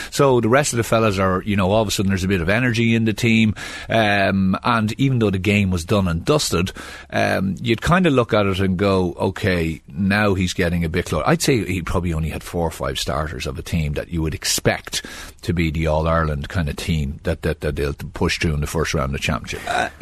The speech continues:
Speaker 2: even then, sorry, the, uh, like, because, uh, notwithstanding the fact that they're gonna have a game against Cork in Munster,
Speaker 1: Oh.
Speaker 2: it doesn't actually matter either, because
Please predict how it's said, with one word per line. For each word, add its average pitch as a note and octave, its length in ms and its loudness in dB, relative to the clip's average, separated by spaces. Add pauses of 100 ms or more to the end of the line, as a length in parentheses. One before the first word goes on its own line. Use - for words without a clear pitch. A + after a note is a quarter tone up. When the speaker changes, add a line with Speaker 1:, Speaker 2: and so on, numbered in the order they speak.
(160)
Speaker 2:
even C3+ 300 0
then, A2+ 220 0
sorry, G2 320 0
the, F#2+ 360 -2 (160)
uh, A#1 160 -4
like, - 460 -4
because, C#3 340 0 (220)
uh, D2+ 160 -6
notwithstanding C3+ 480 0
the F#2+ 60 -2
fact F#2 180 0
that F2 80 -12
they're G2 80 -2
gonna G2 160 -2
have F#2 140 0
a G2+ 80 0
game G2+ 340 0
against F2+ 280 -2
Cork F#2 360 -2
in F#2 220 -4
Munster, F#2 480 -2 (420)
Speaker 1:
Oh. G#2 300 0
Speaker 2:
it - 120 -6
doesn't C#3+ 220 0
actually B2+ 240 0
matter A#2 240 2
either, G#2 380 0 (120)
because G2+ 540 0